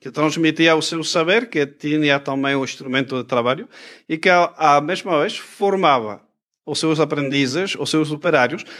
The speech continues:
que, bom, sabiam menos do que ele, porquanto tinham um cargo menor dentro dessa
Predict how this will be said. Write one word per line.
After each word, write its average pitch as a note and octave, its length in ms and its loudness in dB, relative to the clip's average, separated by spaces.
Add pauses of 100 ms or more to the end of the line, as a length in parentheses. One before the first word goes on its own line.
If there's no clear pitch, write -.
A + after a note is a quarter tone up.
(240)
que, D3+ 440 0
bom, - 320 -12
sabiam B2+ 360 -4
menos B2 720 0
do B2+ 180 -10
que C3 100 -2
ele, B2+ 300 4
porquanto A#2+ 440 -6
tinham B2 520 0
um A#2+ 160 -8
cargo A#2 300 -4
menor A#2+ 440 0
dentro A#2 480 -8
dessa A2+ 500 -2